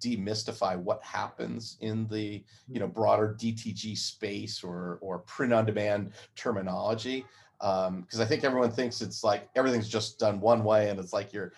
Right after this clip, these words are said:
color laser printer at home and magically a shirt comes out. But, uh, there's a lot more to it. And I even know, like,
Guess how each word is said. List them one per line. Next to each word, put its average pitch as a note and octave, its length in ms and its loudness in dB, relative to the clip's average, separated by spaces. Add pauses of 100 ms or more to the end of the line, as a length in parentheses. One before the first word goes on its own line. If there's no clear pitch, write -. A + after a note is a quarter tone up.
(140)
color C#3 320 6
laser A#2+ 280 4
printer A#2+ 360 6
at A2 100 4
home A2+ 320 4
and G2 260 -8 (220)
magically A#2 600 2
a G#2 80 0
shirt A#2 320 -4
comes G2 260 -2
out. G#2 380 2
But, F#2+ 220 -4
uh, F#2+ 200 -6 (240)
there's A#2 180 0
a A#2 40 4
lot B2+ 280 4
more A#2 180 2
to B2+ 380 0
it. F#2+ 100 -2
And F#2 220 -6 (260)
I B2 180 6
even A#2 220 2
know, A2 180 4
like, G2+ 200 0